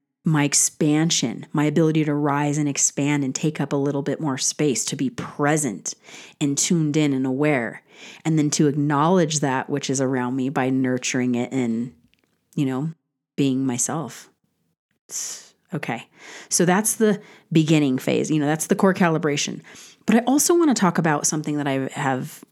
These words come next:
yet to talk, that today's a big day. We're talking about all kinds of things. I'm pulling all stops out. <laughs> Um, no, so in Pilates, we have this,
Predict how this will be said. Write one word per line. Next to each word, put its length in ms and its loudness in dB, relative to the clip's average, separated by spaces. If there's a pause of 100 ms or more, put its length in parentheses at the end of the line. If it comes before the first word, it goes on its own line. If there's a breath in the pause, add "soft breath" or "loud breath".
(160)
yet 240 -2
to 80 -8
talk, 220 -2
that 260 2
today's 280 4
a 60 0
big 240 -2
day. 180 -4
We're 120 -8
talking 180 -4
about 160 -4
all 60 -8
kinds 280 -8
of 100 -12
things. 280 -12
I'm 220 -16
pulling 320 2
all 100 -2
stops 460 -4
out. 300 -8
<laughs> 40 -10 (1200 loud breath)
Um, 420 -2 (1500)
no, 140 6
so 240 4
in 260 4
Pilates, 640 2
we 200 0
have 240 -2
this, 460 0